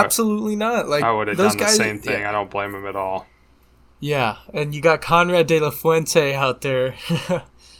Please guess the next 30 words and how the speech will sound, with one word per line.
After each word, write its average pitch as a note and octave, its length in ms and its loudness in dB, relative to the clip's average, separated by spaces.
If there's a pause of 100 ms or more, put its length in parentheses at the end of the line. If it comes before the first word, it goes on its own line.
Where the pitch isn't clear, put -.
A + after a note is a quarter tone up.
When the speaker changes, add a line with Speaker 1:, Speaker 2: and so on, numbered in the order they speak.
(520)
Speaker 2:
Yeah. G#2+ 200 -4
Speaker 1:
So C#3 280 2
he, E3+ 220 0
he F3+ 240 0
was E3+ 160 2
all D#3 200 6
in D3 80 -4
that C#3 200 0
mix, C#3 360 -4
and, C3+ 180 -4
like, C3 240 0 (240)
I, D3+ 240 4
that's F3+ 280 4
even, F#3+ 420 -2 (880)
you E3 160 -2
know, D#3+ 400 4 (300)
we A3 220 4
say A3 240 8
concacaf's D#3+ 720 4
crazy C#3+ 500 -2
and D#3 140 -4
stuff. D#3+ 500 0 (800)
That, F#3 460 8 (340)
I F3 160 8
don't F#3 240 4
think E3+ 220 0
happens D3+ 480 0
in C3 100 -8
concacaf. C3 960 -6
Speaker 2:
Nah. - 140 -12